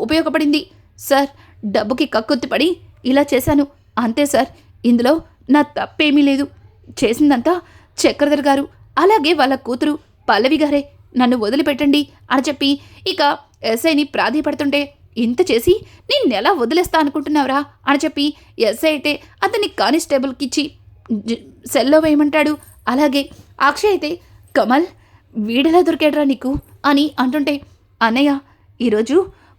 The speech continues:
కాల్స్ ఏం బుక్ అవ్వలేదని ఇంట్లో అన్నీ సర్దుకుంటూ కూర్చున్నాను. కానీ సడన్గా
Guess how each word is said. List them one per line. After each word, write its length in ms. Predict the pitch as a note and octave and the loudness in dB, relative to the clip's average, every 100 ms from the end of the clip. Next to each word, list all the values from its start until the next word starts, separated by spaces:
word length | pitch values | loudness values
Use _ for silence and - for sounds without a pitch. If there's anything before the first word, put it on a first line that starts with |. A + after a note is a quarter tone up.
| - | 0
కాల్స్ 300 | B3+ D#4+ F4+ | 2 2 0
ఏం 120 | D4 | 0
బుక్ 200 | C4 A3+ | 0 0
అవ్వలేదని 380 | D4+ D4 C#4 - - - - _ | 0 0 2 0 0 -8 -20 _
ఇంట్లో 440 | A3 A3+ A#3+ C4+ F4+ - - _ | -6 -4 -2 0 0 -2 -12 _
అన్నీ 240 | C4 F#4 A#4 | 0 0 -2
సర్దుకుంటూ 500 | - G#3 A3+ D#4 C#4+ | -2 -2 -2 0 -2
కూర్చున్నాను. 460 | D4+ C4+ D4+ D4 C#4+ - _ _ C4 | -2 -4 0 2 2 -2 _ _ -2
కానీ 220 | G3+ E4 F#4 - _ - | 0 0 -2 -12 _ -6
సడన్గా 460 | D4 A#3 C#4+ C#4+ | -2 0 2 0